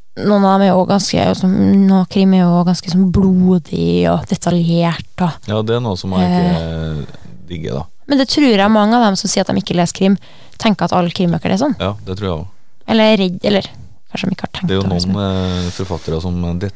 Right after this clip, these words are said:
Speaker 2: altså, skriver så veldig detaljert om selve handlingen.
Speaker 1: Mm.
Speaker 2: Eh, og det, uten at det har noe f-, for å si for historien min, ofte. Det er jo ikke så interessant.
Speaker 1: Nei,
Speaker 2: For meg i
Speaker 1: men
Speaker 2: hvert fall.
Speaker 1: sånn som den Galgedans da.
Speaker 2: Ja.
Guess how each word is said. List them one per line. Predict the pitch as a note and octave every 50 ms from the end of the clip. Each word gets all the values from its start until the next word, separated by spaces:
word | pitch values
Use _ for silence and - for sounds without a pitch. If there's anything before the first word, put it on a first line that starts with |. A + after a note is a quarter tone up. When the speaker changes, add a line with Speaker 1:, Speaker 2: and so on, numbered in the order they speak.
| - - -
Speaker 2:
altså, | F2+ E2+ F2 E2
skriver | - - - F2 F2 E2+
så | D#2+ - F2
veldig | F2+ F2+ F2 D#2+ D#2+
detaljert | E2 F#2 F2 - - D#2 D#2 D#2 D#2 - - -
om | F2+ E2+ E2 E2 - - - - - - - - - - - -
selve | - G2 F#2 F2 E2+
handlingen. | F2 G#2 G2 F2+ E2+ E2 E2 E2 F2 G#2 - - -
Speaker 1:
Mm. | A3+ G#3 F#3 F#3 G3+ A3+ - - - -
Speaker 2:
Eh, | F2+ F2+ E2+ E2+ E2+ E2 E2 E2 E2 D#2 D2+ - - -
og | E2+ E2+
det, | E2+ F2 F2 E2+ E2+ E2 - - - - - - - - - - - - -
uten | F2 E2 D#2 - - F#2+ F2+
at | F2
det | - F2 D#2+
har | E2+ F2 E2+ E2+ F2
noe | F2 F2 E2+ E2+ E2
f-, | - - -
for | F2 F#2+ F2
å | F2 - -
si | - - F2+ F2
for | E2 - F#2+
historien | F#2 - - - E2+ D#2+ E2+ G2+ B2
min, | C3 A#2 G2 - - - -
ofte. | - - - F#2+ F2 E2+ - - - - -
Det | - F2+ G#2
er | A#2 G2+
jo | F2
ikke | - F2+
så | E2+
interessant. | - C2+ D2+ - - - - -
Speaker 1:
Nei, | C#4+ D4+ D4 D4 D4+ D4 - - - -
Speaker 2:
For | - F3
meg | E3
i |
Speaker 1:
men | D#4+ D4+ D4
Speaker 2:
hvert | C#4 -
fall. | - - - - -
Speaker 1:
sånn | - - - C#4 B3
som | A#3 B3+
den | B3 B3 B3
Galgedans | A#3 A#3 A3+ G#3+ F#3+ F3 - - G#3 A3+ -
da. | - D4+ C4+ - - - - - - - - -
Speaker 2:
Ja. | E2+ F#2 A2